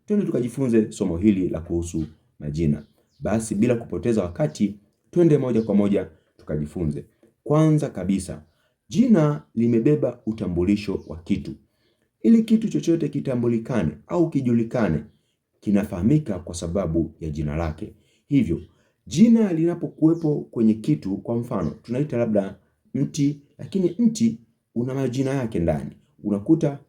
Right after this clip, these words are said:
kuna mpera, kuna mwembe, kuna mfenesi, kuna aina mbalimbali za miti. Watu pia kuna aina mbalimbali za watu.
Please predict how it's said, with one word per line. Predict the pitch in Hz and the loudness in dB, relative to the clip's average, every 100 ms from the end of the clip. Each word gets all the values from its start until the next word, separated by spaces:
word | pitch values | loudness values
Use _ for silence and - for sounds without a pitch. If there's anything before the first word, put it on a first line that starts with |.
| _ | _
kuna | 92 87 | -6 -4
mpera, | 85 120 117 113 110 - | -4 0 0 0 -4 -14
kuna | - 87 | -8 -4
mwembe, | 76 92 120 117 113 - _ | 0 4 4 4 0 -4 _
kuna | 87 85 | -8 -6
mfenesi, | 80 87 87 117 117 113 - _ _ | -6 -4 2 2 0 -8 -8 _ _
kuna | - 113 107 - | -2 0 0 -2
aina | 151 160 127 | 2 2 2
mbalimbali | 113 101 110 101 | 2 2 2 0
za | 80 80 | -2 -2
miti. | 85 82 - _ _ - | -2 -4 -14 _ _ -6
Watu | 170 220 220 | -2 -2 0
pia | 160 170 156 | -2 2 0
kuna | 131 127 113 | 0 -6 -6
aina | 151 170 156 | 0 2 2
mbalimbali | 123 117 123 113 | 0 0 0 -2
za | 98 | -2
watu. | 95 82 | -2 -4